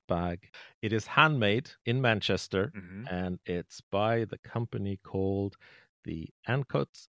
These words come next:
Speaker 1: Bag Company. And it's some kind of very high-tech material.
Speaker 2: Mm-hmm.
Speaker 1: Um, I believe this, this one, no, this one is actually not cotton. This is some, something else. It is, it functions as a regular tote. It can also function as a backpack, but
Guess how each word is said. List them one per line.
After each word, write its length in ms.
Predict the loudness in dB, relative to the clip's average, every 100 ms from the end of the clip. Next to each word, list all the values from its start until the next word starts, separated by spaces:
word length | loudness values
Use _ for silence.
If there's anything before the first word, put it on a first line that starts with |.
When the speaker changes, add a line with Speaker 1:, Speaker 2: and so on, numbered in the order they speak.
| _ _
Speaker 1:
Bag 280 | -2 -2 -6
Company. 580 | -8 -8 -8 -8 -8 -10 -8
And 320 | -4 -4 -6 -14 _ _ -2
it's 220 | -2 -2
some 300 | -2 0 0
kind 320 | 0 0 2
of 80 | 4
very 240 | 6 6 6
high-tech 360 | 2 0 -4 -4
material. 580 | -8 -6 -4 -4 -4 -6 -12
Speaker 2:
Mm-hmm. 380 | -16 -16 -12 -10
Speaker 1:
Um, 100 | -4
I 140 | -4
believe 320 | -4 -4 -4 -4
this, 420 | -8 -8 -16 -10
this 180 | -8 -6
one, 100 | -2
no, 120 | -2 -2
this 220 | -6 -6
one 140 | -8
is 100 | -8
actually 240 | -10 -8 -6
not 220 | -6 -8 -16
cotton. 460 | -14 -8 -6 -6 -8 _
This 160 | -18 -16
is 120 | -16
some, 240 | -12 -12 -12 -10
something 240 | -6 -2
else. 380 | -2 -4 -12 -20 _
It 220 | -4 -2
is, 480 | 0 2 2 -2 -8 -12
it 100 | -4
functions 460 | -2 -2 -2 -2
as 160 | -2 -2
a 60 |
regular 280 | -2 -2 -4
tote. 440 | -2 -2 -2 -10 -12 -10
It 160 | -6
can 120 | -4
also 280 | -2 -4 -6
function 340 | -6 -6 -4 -4
as 100 | -2
a 40 |
backpack, 420 | -2 -2 -2 -2 -4 -14 _ _ _ _ 0
but 280 | 2 0